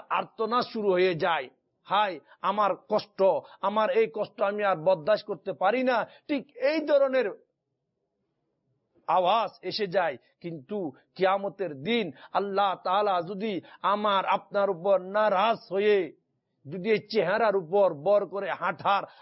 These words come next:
আযাবের মধ্যে আমাকে আপনাকে যদি গ্রেফতার করে নে, তাহলে আমরা ধ্বংস হয়ে যাব। এই জন্য প্রিয় ইসলামী ভাইরা,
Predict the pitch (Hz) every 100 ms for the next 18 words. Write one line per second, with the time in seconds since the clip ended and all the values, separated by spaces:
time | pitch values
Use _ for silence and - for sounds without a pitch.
0 | - 190 208 226 285 285 269 202 240 233
1 | 233 202 233 - 226 208 220 208 208 165
2 | 202 196 - 226 254 202 226 202 190 170
3 | - _ - 160 175 175 156 156 131 165
4 | 160 135 151 147 135 139 131 143 120 -
5 | - 165 156 170 165 185 180 175 180 170
6 | - 151 180 151 151 185 202